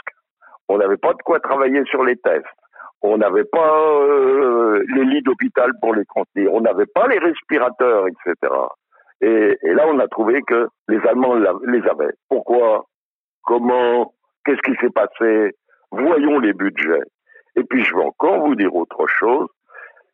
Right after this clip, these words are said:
Il paraît qu'on va chercher des milliards. Je vais vous dire pourquoi je m'en fous des polémiques. Parce qu'on répond pas à la seule polémique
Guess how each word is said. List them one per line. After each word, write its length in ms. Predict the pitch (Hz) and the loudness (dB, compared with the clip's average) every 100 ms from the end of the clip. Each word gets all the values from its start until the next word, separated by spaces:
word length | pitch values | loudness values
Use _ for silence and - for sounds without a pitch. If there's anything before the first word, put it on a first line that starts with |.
| - | -10
Il 60 | |
paraît 280 | - 104 139 | -2 0 0
qu'on 180 | 170 135 | 0 0
va 80 | 123 | 0
chercher 360 | - - - 143 | -2 -4 -4 -2
des 160 | 123 | 0
milliards. 560 | 120 127 135 147 156 143 - | 0 0 2 0 0 -4 -4
Je 120 | 147 | -2
vais 60 | |
vous 80 | 131 | 0
dire 120 | 120 135 | 0 -2
pourquoi 280 | 98 - 101 | -4 -2 -2
je 40 | - | 0
m'en 120 | 92 - | -4 -4
fous 140 | 95 | -6
des 120 | 87 82 | -4 -4
polémiques. 500 | 78 80 78 78 _ _ - - - - | -4 -4 -4 -8 _ _ -20 -18 -10 -4
Parce 220 | 107 - | -4 -2
qu'on 240 | 135 127 110 | 0 2 2
répond 360 | 120 113 113 | 0 0 -4
pas 340 | 104 120 101 92 _ _ _ | 0 0 0 -2 _ _ _
à 80 | - | -2
la 100 | 190 190 - | -2 -4 -2
seule 180 | 208 165 - | -2 -2 -2
polémique 420 | 147 147 175 185 | 0 2 0 -2